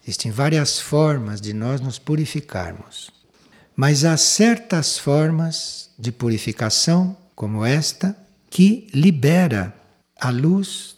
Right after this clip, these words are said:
de dentro da célula. Observou-se que um indivíduo estava desencarnando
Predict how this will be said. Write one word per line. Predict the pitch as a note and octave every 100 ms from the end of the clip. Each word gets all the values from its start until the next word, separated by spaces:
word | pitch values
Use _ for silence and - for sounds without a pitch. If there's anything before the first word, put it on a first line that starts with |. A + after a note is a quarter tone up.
| _
de | G#2+
dentro | G2+ C3+ E3 E3+ F3
da | D3+ D#3+
célula. | - - F#2+ F#2 F2 - - _ _ _ _ _ _ _ _ _ _ _ _ _ _ _ _ _
Observou-se | E3+ G3 A#3 - D3 A2+ G#2 F3 D#3 - - G#2 F#2+ - _
que | - D3 C3 A2 G2+ -
um | C#3
indivíduo | D#3+ C#3+ B2 G#2+ A#2 E3+ A2 G#2 F2+ A2+ - _ _ _
estava | A2 - - C3 C#3 D#3 D#3+ - _ -
desencarnando | A2 B2 B2 C#3+ E3+ E3+ D3 C3 C3+ D#3 E3+ A3